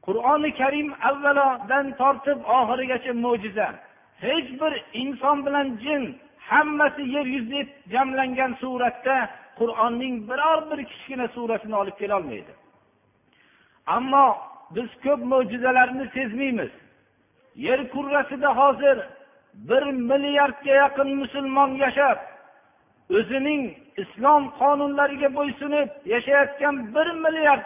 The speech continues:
o'zining shaxsida ijtimoiy ahvolda qonunga bo'ysuna olmayotgan bo'lsa ham, islom dushmanlarining ta'siri ostida, ammo shaxsiy ahvolida milliardlab kishilarning o'zini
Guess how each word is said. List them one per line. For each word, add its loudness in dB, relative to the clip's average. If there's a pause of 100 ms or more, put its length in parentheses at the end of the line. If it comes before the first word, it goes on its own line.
o'zining -2
shaxsida -2 (580)
ijtimoiy 0
ahvolda 4
qonunga 0
bo'ysuna -4
olmayotgan 0
bo'lsa -2
ham, 4 (300)
islom 2
dushmanlarining 0
ta'siri 0
ostida, 2 (420)
ammo 2
shaxsiy -2
ahvolida 4 (960)
milliardlab 2
kishilarning -2 (500)
o'zini 0